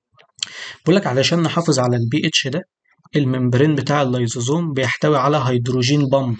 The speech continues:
هيدروجين أيون بامب، that generate an intra-، آه، أنا آسف، that generate an internal acid environment. هو الفكرة في إيه؟ هو ال، ال H اللي هو أيون الهيدروجين ده هو اللي بيعمل الحموضة. يعني مثلًا اتش سي ال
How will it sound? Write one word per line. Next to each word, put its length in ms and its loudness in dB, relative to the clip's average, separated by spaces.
هيدروجين 440 0
أيون 220 0
بامب، 220 0
that 280 2
generate 680 -2
an 60 0
intra-، 560 2
آه، 160 0
أنا 140 -2
آسف، 240 -4
that 280 2
generate 540 -2
an 60 0
internal 500 2
acid 280 -2
environment. 640 0
هو 80 -2
الفكرة 340 -4
في 100 -10
إيه؟ 80 -6
هو 140 2
ال، 600 -6
ال 60 4
H 340 -2
اللي 100 0
هو 100 0
أيون 280 0
الهيدروجين 520 -2
ده 120 -4
هو 80 4
اللي 100 2
بيعمل 260 0
الحموضة. 520 0
يعني 120 -2
مثلًا 240 -2
اتش 160 0
سي 220 -4
ال 100 -4